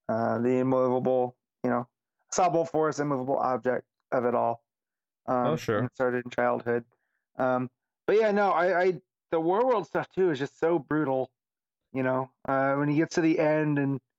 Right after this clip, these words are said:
Speaker 1: um, you know, he is Mongol and he still has that knife, right? And he, you know, he, he fights the, uh, yeah, he, uh,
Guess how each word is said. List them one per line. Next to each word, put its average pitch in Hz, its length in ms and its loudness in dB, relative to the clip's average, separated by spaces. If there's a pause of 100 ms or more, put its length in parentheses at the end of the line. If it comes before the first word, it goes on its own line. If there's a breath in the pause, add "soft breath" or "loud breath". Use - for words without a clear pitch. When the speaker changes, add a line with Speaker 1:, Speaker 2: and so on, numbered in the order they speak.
(640)
Speaker 1:
um, 127 580 0 (760)
you 131 80 0
know, 127 160 0
he 151 220 0
is 139 180 0 (180)
Mongol 143 600 0
and 131 80 0
he 139 80 0
still 160 160 2
has 156 100 0
that 151 160 -2
knife, 135 320 0 (760)
right? 135 340 0 (640)
And 127 160 0
he, 127 320 0
you 135 140 -2
know, 120 200 -2 (120)
he, 135 180 2
he 135 140 2
fights 143 500 -2
the, 135 420 2 (840)
uh, 95 160 -4 (720)
yeah, 135 280 2
he, 135 220 -2 (360)
uh, 160 120 0